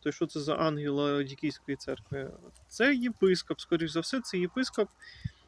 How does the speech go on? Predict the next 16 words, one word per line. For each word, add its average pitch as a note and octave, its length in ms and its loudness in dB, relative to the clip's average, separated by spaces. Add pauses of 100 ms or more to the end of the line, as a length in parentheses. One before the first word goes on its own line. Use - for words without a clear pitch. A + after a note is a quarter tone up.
(140)
е, C#3+ 720 2 (180)
церковної D#3+ 540 4
общини, A3+ 320 2
яка F#3+ 380 4
знаходилась F3 880 2 (400)
в E3+ 320 6 (320)
місті E3+ 460 0
Лаодікія. E3+ 880 4 (1160)
То D3+ 120 -2
було D3 460 -2
таке D3 240 -4
місто G#3 340 0
в - 60 -10
той D#3+ 160 0
час, - 360 0
і C3+ 80 -8